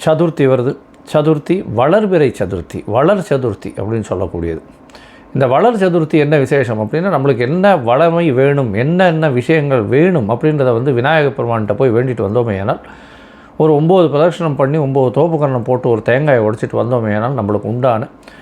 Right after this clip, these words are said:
எல்லா விஷயங்களும், நம்ம கேட்ட வரங்கள் அனைத்தும் கிடைக்கும். வர சதுர்த்தி வளர்பிறையில் வரக்கூடியது. அதனால வர சதுர்த்தி அப்படின்னு சொல்லக்கூடியது. பத்தாம் தேதி அன்னைக்கு பார்த்தாலேயானால், நாற்பத்தி ஆறாவது பட்டம்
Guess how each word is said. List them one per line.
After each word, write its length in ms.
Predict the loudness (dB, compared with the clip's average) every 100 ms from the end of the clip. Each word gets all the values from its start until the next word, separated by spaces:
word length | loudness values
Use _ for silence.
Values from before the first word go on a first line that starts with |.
| -20 -16 -2
எல்லா 360 | 0 4 4
விஷயங்களும், 600 | 2 0 -2 -2 0 -2
நம்ம 220 | -2 -2 -4
கேட்ட 380 | -2 -2 0
வரங்கள் 580 | 0 2 2 2 2 2
அனைத்தும் 460 | 2 0 -4 -6 -8
கிடைக்கும். 400 | -4 -4 -6 -8 -2
வர 340 | 0 2 2 0
சதுர்த்தி 600 | 0 0 -2 -2 -2 -2 -2
வளர்பிறையில் 640 | 0 2 0 0 0 0
வரக்கூடியது. 640 | 0 -2 -2 -4 -2 -2 -4
அதனால 320 | -4 -2 0
வர 240 | 0 0
சதுர்த்தி 600 | 0 0 0 -2 -2 -4 -2
அப்படின்னு 240 | -4 -6 -6
சொல்லக்கூடியது. 480 | -8 -10 -10 -10 -12 -18 -20 -20 -20 -20 -20 -20 -20 -20 -20 -20 -20 -20 -20 -20 -20 -20 -20 -20 -6
பத்தாம் 420 | -4 0 2 2
தேதி 240 | 4 4 4
அன்னைக்கு 280 | 4 2
பார்த்தாலேயானால், 720 | 2 2 2 2 2 2 0 0
நாற்பத்தி 680 | 0 0 2 -2 -2 -4 -2
ஆறாவது 640 | 0 2 4 2 2 0
பட்டம் 380 | -2 -4 -2 -6